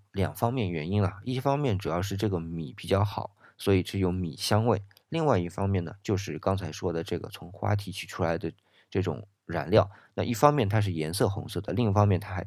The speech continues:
带了自然当中花的这种香味，所以我们就叫它刺香含妃粽。那么这种粽子是怎么吃的呢？它是这样的，当它把这个粽子包好之后，蒸完之后让它冷了，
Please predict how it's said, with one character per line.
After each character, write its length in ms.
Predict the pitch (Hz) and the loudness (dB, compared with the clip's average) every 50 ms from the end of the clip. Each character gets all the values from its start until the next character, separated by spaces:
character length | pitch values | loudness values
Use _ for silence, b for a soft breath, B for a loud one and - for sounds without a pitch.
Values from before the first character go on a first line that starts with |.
| - - | -10 2
带 160 | - 143 131 98 | 6 6 6 6
了 100 | 82 78 | 4 2
自 240 | - - - - 98 | -2 -4 -2 0 2
然 160 | 87 82 82 | 2 0 0
当 160 | 82 87 87 | -2 -4 -4
中 120 | 90 87 90 | -4 -6 -6
花 240 | - - 107 104 | 0 4 4 6
的 120 | 101 85 76 | 6 4 2
这 100 | - 82 | -2 -4
种 140 | 80 - b b b b b b b | -6 -6 b b b b b b b
香 300 | - - - 131 123 123 | -8 2 6 6 6 8
味， 160 | 131 98 - b b b b b | 6 4 4 b b b b b
所 180 | - - - 104 | -4 2 4 6
以 40 | 98 | 6
我 40 | 90 | 6
们 100 | 82 82 | 4 2
就 140 | 90 95 | 0 0
叫 160 | 87 - 85 80 | 0 0 0 -2
它 140 | - 80 | -4 -6
刺 240 | - - - - 87 | -6 -4 -4 -4 -4
香 160 | - - 82 | -6 -6 -8
含 180 | 82 - - - | -10 -10 -12 -8
妃 160 | 104 92 92 | -6 -6 -2
粽。 160 | 98 127 120 - - _ _ _ _ _ _ | 0 0 0 0 -4 _ _ _ _ _ _
那 100 | - 131 | -2 4
么 260 | 131 127 120 - - - _ - | 8 8 8 8 6 0 _ 2
这 100 | - 220 | 4 4
种 160 | 175 123 104 | 4 4 4
粽 180 | 98 151 120 | 2 0 -2
子 80 | 95 92 | -2 -2
是 140 | 92 101 101 | -2 0 -2
怎 140 | 101 - - | -2 -2 -6
么 60 | - - | -8 -8
吃 240 | - - - 156 | -6 -4 -2 0
的 80 | 147 131 | 0 2
呢？ 240 | 110 110 104 104 101 | 4 4 4 2 0
它 120 | - - 101 | -4 -6 -6
是 80 | 98 | -2
这 140 | 98 127 139 | 2 4 4
样 180 | 113 87 69 71 | 4 4 2 -2
的， 180 | - - - _ _ _ _ _ _ | -6 -10 -10 _ _ _ _ _ _
当 200 | - 131 131 131 | 4 4 4 2
它 300 | 127 123 131 131 123 123 | -2 0 2 4 4 4
把 300 | 104 - - 113 131 113 | 2 0 -4 -6 -6 -4
这 120 | 104 - 104 | -2 0 2
个 140 | 98 92 | 2 2
粽 180 | 95 127 120 101 | 2 2 2 2
子 140 | 90 - - | 0 0 2
包 160 | - 104 104 | 2 4 4
好 160 | 104 104 - - | 2 2 -2 -4
之 120 | - - 104 | -6 -6 -6
后， 140 | 98 - - | -6 -6 -4
蒸 240 | - - 131 123 | -2 0 0 2
完 160 | 107 78 78 82 | 0 0 -2 -2
之 100 | - 107 | -2 0
后 80 | 98 95 | 2 2
让 140 | 107 110 104 | 2 2 2
它 100 | 113 117 | 2 2
冷 200 | 113 107 - - - | 2 2 2 0 -4
了， 240 | - - - - | -6 -8 -8 -8